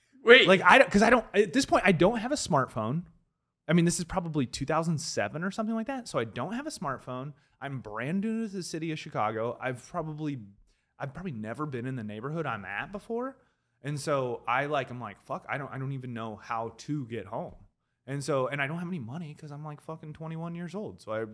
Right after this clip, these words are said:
Speaker 2: I didn't even have a bank account at the time. So it wasn't like I could, like, all the money I had was, like, in a cash envelope under my bed. And so I was like, "All right, well, I don't have any money. I don't have any directions.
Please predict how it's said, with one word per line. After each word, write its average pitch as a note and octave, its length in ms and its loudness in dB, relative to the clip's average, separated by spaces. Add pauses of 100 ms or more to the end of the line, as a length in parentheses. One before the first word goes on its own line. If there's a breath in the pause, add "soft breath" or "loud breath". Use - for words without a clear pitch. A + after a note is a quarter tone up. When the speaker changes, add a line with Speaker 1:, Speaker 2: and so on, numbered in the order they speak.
(160)
Speaker 2:
I D3+ 60 2
didn't F#3 160 0
even G3 120 -2
have E3+ 40 -8
a D3 100 -6
bank D#3 260 -8
account F#2 360 -16
at F#2 100 -20
the - 60 -20
time. - 340 -20 (580)
So C#3+ 120 -2
it C#3 40 0
wasn't D#3 300 0
like B2 280 -6
I A2 120 -8
could, A2+ 240 -14
like, G2+ 380 -12 (260)
all D3+ 160 -2
the D#3 60 -4
money C#3 240 -6
I - 20 -10
had A#2+ 140 -12
was, A#2+ 140 -12
like, A#2+ 120 -14
in A#2 80 -12
a F#2+ 60 -16 (460)
cash A#2 380 -8
envelope G#2 500 -12
under G#2 180 -16
my G2 120 -20
bed. G#2+ 280 -8 (880)
And C#3 100 -6
so C3 240 -6
I A#2 60 -6
was A2+ 100 -10
like, A2 240 -16
"All B2 80 -10
right, A#2 260 -6
well, A2+ 100 -10
I A2 100 -10
don't B2 160 -10
have C3+ 140 -10
any C3 100 -10
money. A2 300 -12
I G#2 160 -12
don't A2+ 360 -10
have A2 280 -8
any A#2+ 260 -6
directions. G#2 720 -10